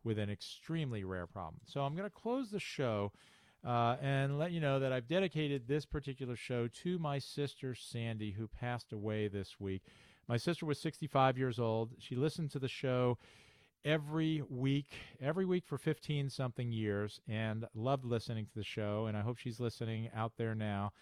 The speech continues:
Uh, but it's a sad thing when a family member passes away, and, uh, unfortunately that has happened. So, uh,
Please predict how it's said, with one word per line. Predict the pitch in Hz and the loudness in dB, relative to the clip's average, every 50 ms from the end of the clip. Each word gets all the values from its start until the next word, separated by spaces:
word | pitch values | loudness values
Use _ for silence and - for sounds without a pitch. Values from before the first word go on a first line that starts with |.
| - - - - - _ _ _ - | -20 -20 -20 -20 -20 _ _ _ -6
Uh, | 104 107 110 110 110 110 107 110 | -2 2 4 4 4 6 4 4
but | 107 113 110 | 2 0 -4
it's | 104 - 117 | -4 -6 -8
a | 110 | -8
sad | - - 127 127 127 120 - | -2 0 2 2 2 0 0
thing | - 120 117 117 117 117 113 113 110 | -2 0 0 0 0 -2 -2 -2 -2
when | 107 110 107 | -2 -2 -2
a | 101 | -2
family | - 120 113 113 110 107 | -2 0 0 0 2 2
member | 107 107 104 104 104 104 104 98 - 117 | 2 2 2 2 0 0 0 -2 -6 -6
passes | - 113 110 110 - - 113 104 | -4 -2 -2 -2 -2 -4 -4 -4
away, | 110 104 104 101 98 95 95 98 98 101 - - | -2 0 0 2 2 2 0 0 -2 -4 -6 -6
and, | 107 101 98 95 95 95 98 95 95 | -4 -4 -2 -2 -2 -2 -2 -2 -4
uh, | 95 98 107 | -4 -4 -4
unfortunately | 107 101 95 - - 104 101 - - 101 98 95 95 95 95 | -6 -6 -6 -4 -4 -4 -4 -6 -8 -14 -12 -10 -8 -8 -8
that | 90 95 92 92 | -6 -6 -8 -8
has | 95 95 - | -8 -10 -10
happened. | - 95 90 90 - - 78 82 | -8 -8 -8 -8 -8 -10 -10 -8
So, | - - 120 110 - - - - - - - - - - - - _ - | -2 0 0 0 0 -4 -20 -20 -20 -20 -20 -20 -20 -20 -20 -20 _ -2
uh, | - 117 120 120 120 120 117 | 2 4 6 6 6 6 4